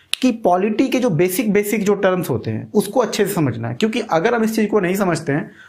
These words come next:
तो फिर हमारा जो पॉलिटी जो, जो कि अभी जो, अ, जितने सारे जो हम बना रहे हैं वीडियोज़ वगैरह, वो सब पॉलिटी बेसिक नाम से हम बना रहे हैं।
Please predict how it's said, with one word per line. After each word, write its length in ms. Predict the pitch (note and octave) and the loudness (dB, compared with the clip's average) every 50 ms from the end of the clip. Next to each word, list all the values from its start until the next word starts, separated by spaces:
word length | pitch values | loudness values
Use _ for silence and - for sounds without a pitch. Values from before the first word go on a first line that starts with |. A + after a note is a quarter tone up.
| - - | -12 -4
तो 60 | - F3 | -4 0
फिर 160 | - A3 G3+ | 2 2 2
हमारा 280 | G3+ F#3+ F#3+ G3 G#3 | 2 2 2 2 2
जो 120 | G#3 G3+ G3+ | 2 0 0
पॉलिटी 440 | G3 F#3+ F#3 F3 F3+ F3 F3+ G#3+ G3 | 0 2 0 2 2 2 2 2 2
जो, 260 | F#3+ G3 G3 - - - | 2 2 0 0 -6 -4
जो 120 | - F3+ | -4 0
कि 80 | F#3 G#3 | 2 2
अभी 220 | F#3+ E3 G3+ G#3 | 2 4 2 0
जो, 200 | F#3+ F#3 G3+ G3 | 2 2 2 2
अ, 280 | F#3+ G3 F3+ E3 E3 D3+ | 2 2 0 0 0 0
जितने 420 | D3 D3+ - - E3+ - G3+ G#3+ | -2 -4 -4 -4 -2 0 2 0
सारे 260 | G#3 - F#3+ F3+ F#3 | 2 2 0 0 2
जो 80 | F3+ F#3 | 2 0
हम 160 | F#3 E3 - - | 0 -2 -4 -8
बना 340 | E3 D3 C#3+ D3 D#3 E3 F#3+ | -4 -2 0 2 2 2 2
रहे 80 | F3 | 2
हैं 80 | E3+ D3+ | 0 0
वीडियोज़ 280 | C#3+ B2+ C3 B2+ A#2+ | 2 0 0 0 0
वगैरह, 220 | B2 B2 B2+ C#3+ F#3+ A3 - - - - - - - | 0 0 0 0 -2 -4 -6 -16 -20 -20 -12 -4 -2
वो 40 | G3+ | 0
सब 200 | - B3 A3+ A3 | 0 0 0 2
पॉलिटी 320 | G3+ G3 G3+ G3+ G#3 A#3+ | 2 2 2 2 2 2
बेसिक 360 | G3+ E3 F3+ F3+ F3+ F#3 G#3 - | 2 2 2 0 0 -2 0 0
नाम 220 | G3 F3+ F3 E3+ | 2 0 0 -2
से 120 | D#3+ - | 0 0
हम 100 | F3 D#3 | 0 2
बना 180 | C#3 B2 A#2+ A2+ | 2 0 0 -2
रहे 120 | A2+ A2+ | -4 -6
हैं। 120 | A2+ A2+ | -8 -12